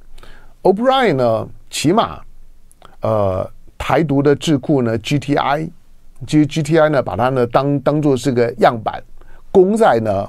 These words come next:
华-，华府的智库里面呢当顾问。那三不五时呢，付他点钱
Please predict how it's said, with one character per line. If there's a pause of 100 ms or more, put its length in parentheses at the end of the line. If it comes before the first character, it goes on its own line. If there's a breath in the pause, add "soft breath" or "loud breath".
(120)
华-，
华
府 (220)
的
智
库
里
面
呢
当
顾
问。 (1040 loud breath)
那 (640)
三
不
五
时
呢，
付
他
点
钱